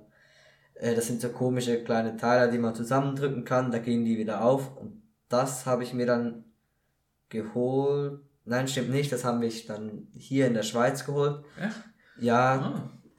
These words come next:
Speaker 1: weil ich es verpasst habe. Ich
Speaker 2: Ja,
Speaker 1: wollte
Speaker 2: stimmt.
Speaker 1: mir eigentlich eins kaufen, aber ich war mir unsicher und dann habe ich es doch nicht gemacht und habe es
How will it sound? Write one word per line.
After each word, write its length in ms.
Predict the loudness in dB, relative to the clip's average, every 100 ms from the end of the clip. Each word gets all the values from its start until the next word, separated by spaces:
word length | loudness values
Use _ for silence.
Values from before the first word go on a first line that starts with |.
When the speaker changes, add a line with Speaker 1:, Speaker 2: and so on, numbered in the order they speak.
| _
Speaker 1:
weil 320 | -4 2 2
ich 140 | 2 -2
es 180 | -6 -4
verpasst 520 | -6 2 2 2 2
habe. 500 | 4 6 4 2 -2 -8
Ich 80 | 0
Speaker 2:
Ja, 60 |
Speaker 1:
wollte 200 | 4 6
Speaker 2:
stimmt. 140 | 6 2
Speaker 1:
mir 80 | 2
eigentlich 240 | 0 0
eins 220 | -2 -2
kaufen, 380 | 0 2 2 -2
aber 120 | -2
ich 120 | -2 2
war 100 | 2
mir 120 | 2
unsicher 560 | 0 0 -2 -2 0
und 160 | 0 0
dann 180 | -2 0
habe 180 | -2 -2
ich 120 | -4
es 200 | -10 -4
doch 180 | -4 -2
nicht 180 | -6
gemacht 340 | -2 -2 -2 -4
und 120 | -10
habe 160 | -10 -10
es 160 | -14